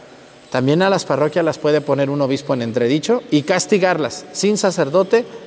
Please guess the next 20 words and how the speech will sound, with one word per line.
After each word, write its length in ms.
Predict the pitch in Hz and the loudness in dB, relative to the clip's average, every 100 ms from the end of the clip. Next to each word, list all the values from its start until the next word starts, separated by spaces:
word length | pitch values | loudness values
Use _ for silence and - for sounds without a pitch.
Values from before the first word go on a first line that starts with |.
| - | 0
y 100 | 156 | 0
sin 180 | 147 | 0
servicios, 640 | 127 131 123 165 - - - - - - - | 0 0 2 0 -2 -8 -12 -20 -20 -8 -2
por 140 | 131 | 0
cinco 340 | 165 175 160 | 0 0 2
años, 360 | 127 107 95 120 | 0 0 -6 -4
¿eh? 120 | 220 - - - - | -4 -6 -16 -20 -8
Así 220 | 131 156 | -2 0
que 100 | 180 | 2
no 140 | 190 196 | 2 2
porque 240 | 214 190 | 0 0
ustedes 340 | 165 190 196 185 | 2 4 4 2
sean 180 | 196 | 0
parroquia, 520 | 190 175 180 170 226 226 - - - | 0 2 2 2 0 0 -12 -12 -6
están 600 | 123 - 147 156 151 127 | -4 -2 0 0 -2 -2
así 220 | 135 - | -4 -2
como 280 | 143 165 143 | 0 0 0
que 80 | 135 | -2
intocables. 640 | 120 110 - 113 98 101 | -2 -2 -2 -2 -2 -2
No, 320 | 151 131 190 | 0 0 -2